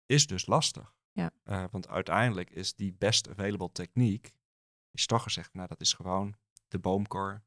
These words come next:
Speaker 1: met je klossenpees." Dus het is ook, eh, vanuit de visserij best lastig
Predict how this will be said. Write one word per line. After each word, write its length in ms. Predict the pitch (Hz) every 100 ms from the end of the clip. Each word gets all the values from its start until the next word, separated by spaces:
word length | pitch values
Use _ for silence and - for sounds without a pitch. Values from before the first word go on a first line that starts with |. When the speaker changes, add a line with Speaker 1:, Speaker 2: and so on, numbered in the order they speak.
| _ _ -
Speaker 1:
met 200 | - -
je 60 |
klossenpees." 840 | - 104 - - 98 98 - - _ _ _ _ _
Dus 200 | - 101 -
het 140 | -
is 220 | 107 117 101
ook, 400 | 120 131 - -
eh, 1120 | - 104 104 104 101 98 98 95 92 92 92 - - _ _ _ _ _ _ -
vanuit 440 | - 101 101 101
de 80 | 101
visserij 580 | - 110 - 110 123 123
best 360 | - 139 139 -
lastig 640 | 101 123 - - 101 143